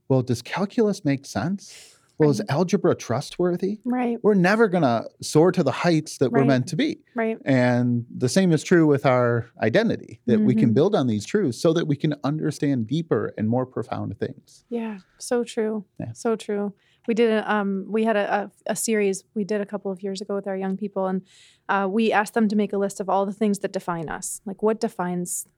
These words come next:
Speaker 2: a human person? What defines someone? And so we made this huge list on the board, right? And, uh, then we went back and we underlined the things that are permanent.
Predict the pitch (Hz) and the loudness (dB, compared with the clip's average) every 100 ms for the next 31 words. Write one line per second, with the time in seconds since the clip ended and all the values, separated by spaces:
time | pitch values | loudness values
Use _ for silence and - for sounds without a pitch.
0 | - 190 190 175 165 175 190 190 190 - | -14 -12 -8 -10 -10 -10 -8 -10 -12 -6
1 | 170 170 - 185 175 175 196 196 202 180 | -6 -6 -4 -4 -4 -4 0 0 0 0
2 | - - - - 247 233 233 - 175 165 | -6 -8 -12 -6 0 2 2 0 -2 -2
3 | - 165 165 - - - 185 165 - _ | -8 -8 -6 -6 -6 -6 -8 -8 -8 _
4 | _ _ - 190 185 175 - 185 165 202 | _ _ -6 -4 -2 -4 -4 -4 -2 2
5 | 220 220 196 196 185 202 190 185 190 185 | 2 2 2 0 -2 -2 -4 -4 -4 -4
6 | 180 175 180 175 180 170 - 233 220 - | -4 -4 -6 -4 -4 -4 -4 -2 -2 -6
7 | - - | -16 -20